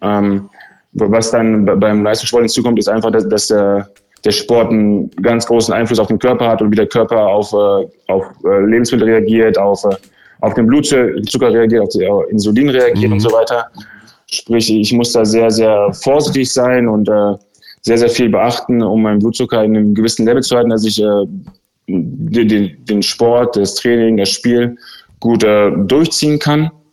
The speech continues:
Speaker 1: Ähm, ich hab's jetzt immer wieder gehabt, dass, äh, die Werte leicht höher waren und leicht niedriger waren. Das merke ich direkt in meiner Leistung,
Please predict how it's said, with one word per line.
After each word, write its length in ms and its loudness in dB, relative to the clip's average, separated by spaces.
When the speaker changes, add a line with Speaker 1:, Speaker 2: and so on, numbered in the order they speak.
Speaker 1:
Ähm, 560 0
ich 160 -4
hab's 160 0
jetzt 200 -2
immer 180 0
wieder 160 2
gehabt, 180 0
dass, 160 0
äh, 180 0
die 100 2
Werte 220 2
leicht 300 2
höher 260 2
waren 180 2
und 60 0
leicht 160 0
niedriger 320 2
waren. 140 0
Das 160 -2
merke 160 0
ich 40 -8
direkt 200 -2
in 80 2
meiner 140 -2
Leistung, 500 0